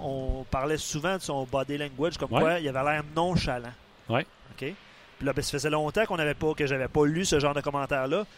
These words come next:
Speaker 1: Là, il connaît plus des difficultés, puis vous en avez parlé, là. Les, je reçois beaucoup de commentaires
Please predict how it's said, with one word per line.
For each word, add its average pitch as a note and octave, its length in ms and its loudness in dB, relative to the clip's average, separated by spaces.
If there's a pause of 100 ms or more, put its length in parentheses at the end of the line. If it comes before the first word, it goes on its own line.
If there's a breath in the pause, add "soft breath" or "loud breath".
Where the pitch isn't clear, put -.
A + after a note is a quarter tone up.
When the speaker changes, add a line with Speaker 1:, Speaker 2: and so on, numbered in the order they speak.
(220 soft breath)
Speaker 1:
Là, D#3 100 4
il E3+ 60 6
connaît D#3 260 2
plus E3 360 2
des C#3 120 -2
difficultés, - 640 -6
puis - 200 -12
vous A2+ 120 -8
en A#2+ 100 -4
avez B2 160 -6
parlé, D3+ 360 -4
là. D3+ 160 -6 (440 soft breath)
Les, - 140 -16
je B2 140 -4
reçois B2+ 340 -4
beaucoup F#3+ 160 -4
de - 60 -20
commentaires D#3+ 680 -2